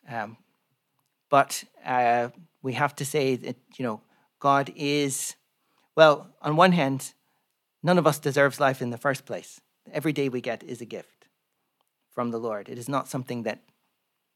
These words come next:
that we, that God owes us.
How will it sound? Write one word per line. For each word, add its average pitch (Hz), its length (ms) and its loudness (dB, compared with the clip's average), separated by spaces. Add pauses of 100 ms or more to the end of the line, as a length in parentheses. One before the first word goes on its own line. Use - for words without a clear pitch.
(240)
that 113 140 -8
we, 117 500 -6 (720)
that - 100 -8
God 120 240 4
owes 139 300 2
us. - 260 -8